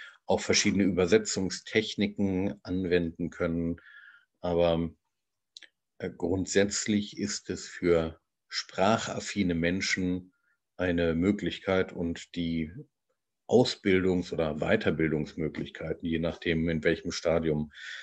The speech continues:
man zu diesem Beruf kommt, sind vielfältig. Ich selber bin als Quereinsteiger in den Beruf reingekommen. Ich bin zweisprachig aufgewachsen,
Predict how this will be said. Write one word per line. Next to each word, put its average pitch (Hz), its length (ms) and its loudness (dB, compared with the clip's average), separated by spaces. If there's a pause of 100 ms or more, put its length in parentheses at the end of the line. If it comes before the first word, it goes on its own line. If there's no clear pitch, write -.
(140)
man 82 260 0
zu - 160 -4
diesem 82 300 0
Beruf 80 400 -2
kommt, 101 460 0 (320)
sind 87 460 -2 (100)
vielfältig. - 960 -2 (580)
Ich - 400 -4
selber 101 420 8
bin 95 160 2
als 87 200 4
Quereinsteiger 90 720 4
in 87 100 2
den 82 140 2
Beruf 82 380 0
reingekommen. 101 760 4
Ich - 360 -6 (200)
bin 87 380 0
zweisprachig 85 720 -2
aufgewachsen, 87 800 0